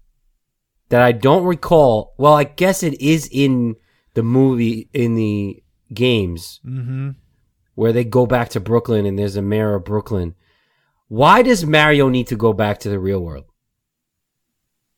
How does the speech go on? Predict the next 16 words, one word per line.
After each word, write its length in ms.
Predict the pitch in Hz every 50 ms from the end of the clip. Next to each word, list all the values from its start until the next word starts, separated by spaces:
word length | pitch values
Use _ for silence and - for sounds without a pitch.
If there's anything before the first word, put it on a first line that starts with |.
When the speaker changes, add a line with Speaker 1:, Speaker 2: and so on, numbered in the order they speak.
| _ _ -
Speaker 2:
Yeah, 60 | 160
but 160 | 143 131 -
does 220 | - 120 120 127 -
he? 120 | 190 185
He 220 | 151 165 156 143 127
actually, 460 | 135 139 139 - - 147 135 131 120
at 80 | 123 131
the 140 | 135 131 139
end 100 | 147 151
of 60 | 143
the 60 | 131
movie, 240 | 127 131 143 147 139
they're 200 | 123 113 117 113
there 420 | 104 101 110 120 139 151 139 117 117
in 240 | 92 110 113 113 110
the 180 | 110 110 107